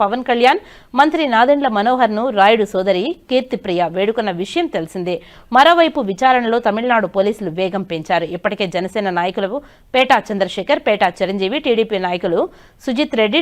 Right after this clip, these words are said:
ట్రస్ట్ బోర్డు చైర్మన్ సాయి ప్రసాద్లను తమిళనాడు పోలీసులు లోతుగా విచారించారు. మరో వారం రోజుల్లో ఎమ్మెల్యే బుజ్జల సుధీర్ రెడ్డిని కూడా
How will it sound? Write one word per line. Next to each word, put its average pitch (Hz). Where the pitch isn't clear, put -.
ట్రస్ట్ 294
బోర్డు 269
చైర్మన్ 202
సాయి 208
ప్రసాద్లను 190
తమిళనాడు 254
పోలీసులు 214
లోతుగా 220
విచారించారు. 170
మరో 311
వారం 330
రోజుల్లో 311
ఎమ్మెల్యే 269
బుజ్జల 233
సుధీర్ 240
రెడ్డిని 208
కూడా 190